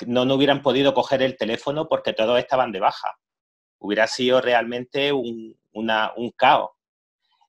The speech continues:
Y con respecto a por qué me hacen la sanción, pues yo hago la misma reflexión. En el, en Málaga tenemos una directora en funciones que, cuyo único mérito es ser amiga del gerente.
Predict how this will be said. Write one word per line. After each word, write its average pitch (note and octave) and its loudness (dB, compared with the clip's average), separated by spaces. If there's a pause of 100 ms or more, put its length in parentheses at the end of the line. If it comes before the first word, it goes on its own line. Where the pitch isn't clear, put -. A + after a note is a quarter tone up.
(140)
Y B2 -2
con A#2+ 2
respecto A2 0
a G#2+ 0
por G#2+ -2
qué D3 2
me D3+ 0
hacen D3 0
la C#3 0
sanción, D3+ -4
pues C3 -6
yo B2 0
hago C3+ 0
la C#3 -2
misma C3+ -6
reflexión. A2+ -6 (460)
En F#2 -20
el, F#2+ -8
en G#2 -4
Málaga C#3+ 2
tenemos D3 -4
una D3 -2
directora C#3+ -6 (760)
en A2+ -6
funciones C3+ 0
que, B2+ -10
cuyo A2 0
único D#3 2
mérito E3 0
es A#2+ -2
ser C#3 0
amiga C3 2
del A#2+ -2
gerente. - -6